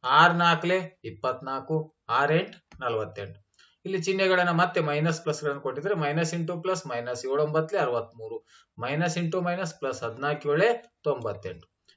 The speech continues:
minus into plus minus ಹದಿನಾಲ್ಕು ಒಂಬತ್ಲೆ ನೂರ ಎಪ್ಪತ್ತಾರು, minus into minus plus ಹದಿನಾಲ್ಕು ಹದಿನಾಲ್ಕಲೆ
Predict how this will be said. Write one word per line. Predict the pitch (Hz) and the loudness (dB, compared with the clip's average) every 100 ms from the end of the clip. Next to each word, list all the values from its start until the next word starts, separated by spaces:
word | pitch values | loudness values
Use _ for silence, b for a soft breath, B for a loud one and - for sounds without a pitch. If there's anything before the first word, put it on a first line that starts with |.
| _ 117 | _ -4
minus | 147 185 180 | 0 0 -2
into | 180 | -2
plus | 170 180 190 | -2 -2 -2
minus | 185 156 127 113 135 135 - b - | -2 -4 -6 -4 -6 -8 -12 b -14
ಹದಿನಾಲ್ಕು | 113 151 165 156 | -6 -2 0 -2
ಒಂಬತ್ಲೆ | 135 135 127 117 | -2 -4 -4 -6
ನೂರ | 113 | -4
ಎಪ್ಪತ್ತಾರು, | 117 117 127 127 151 175 | -4 -4 -6 -2 0 0
minus | 156 135 | -2 -2
into | 170 185 175 | -2 -2 -2
minus | 156 143 131 | -2 -2 -2
plus | 120 104 - 160 160 | -6 -8 -4 -4 -4
ಹದಿನಾಲ್ಕು | 117 123 139 135 | -6 -4 -6 -4
ಹದಿನಾಲ್ಕಲೆ | 123 135 160 185 190 - | -8 -4 -4 2 2 0